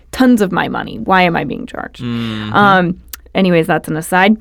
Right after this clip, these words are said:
Speaker 1: Um, and then also with these accounts, you're, you know, they're going to be taxed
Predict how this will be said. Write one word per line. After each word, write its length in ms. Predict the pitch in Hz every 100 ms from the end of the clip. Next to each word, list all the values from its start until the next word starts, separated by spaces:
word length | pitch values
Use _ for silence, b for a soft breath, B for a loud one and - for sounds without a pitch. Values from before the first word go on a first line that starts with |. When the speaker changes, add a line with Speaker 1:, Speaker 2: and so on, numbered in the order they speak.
| B B B
Speaker 1:
Um, 340 | - 202 196 196
and 140 | 233
then 160 | 254 247
also 720 | 226 285 - 196 170 220 302 -
with 260 | 214 208
these 320 | 202 196 190
accounts, 560 | 180 185 190 175 175 165
you're, 540 | 208 208 220 220 214 -
you 80 | 208
know, 120 | 196
they're 180 | 208 214
going 240 | 214 214
to 140 | 220
be 320 | 180 190 226 240 -
taxed 500 | 254 359 - -